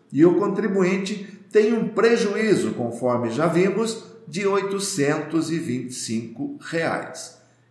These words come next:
Este caso exemplo que acabo de citar estaria resolvido pela proposta do projeto. Já com relação à isenção de setenta e cinco por cento do rendimento de aluguel,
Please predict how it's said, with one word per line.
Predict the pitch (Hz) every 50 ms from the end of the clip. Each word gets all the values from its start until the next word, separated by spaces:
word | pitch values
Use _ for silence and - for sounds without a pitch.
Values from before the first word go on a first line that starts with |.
| _
Este | - 220 240 254 226 - - 196 170
caso | - - 143 135 135 135 131 131 123 120 117
exemplo | 117 113 110 - 127 147 165 170 165 143 127 117 - - - - -
que | - 123
acabo | 117 117 - 113 110 107 107 110 107 95 95 - - - - - _
de | - 95 110 120 117 107 117 120
citar | - - - - 240 233 - - 156 151 160 180 - - - - - - - - - -
estaria | - - - 220 190 180 185 190 180
resolvido | - 185 - 185 220 226 220 - 208 220 214 190 143 120 135 143 147 143 147 160 151
pela | 156 156 151 156 156
proposta | 156 - 170 170 165 - - 117 117 120 127 - - - 147 135 135 - - - - - - - -
do | - 101 120 135 143 143 -
projeto. | - 156 165 170 170 - 110 98 - - - - - - - - _ _ _ _ _ _ _ _ _ _ _ _ _ _ _ _ _ _ _ _ _ _
Já | - 117 180 226 240
com | 220 226 220 208
relação | 185 190 185 180 170 160 160 - - 151 139 123 113 - - - - - - -
à | - 139 165
isenção | 180 175 170 170 165 143 120 - - 135 131 127 113
de | 123 135
setenta | - - 135 117 - - - 196 226 220 - 165
e | 151
cinco | 143 - 170 - - 131
por | - - 127 120 -
cento | - 131 120 107 - 110
do | 107 - 147
rendimento | 147 120 127 123 113 110 107 104 107 107 104 101 95 101 101 101
de | 98
aluguel, | 104 101 101 101 98 - 110 127 160 170 170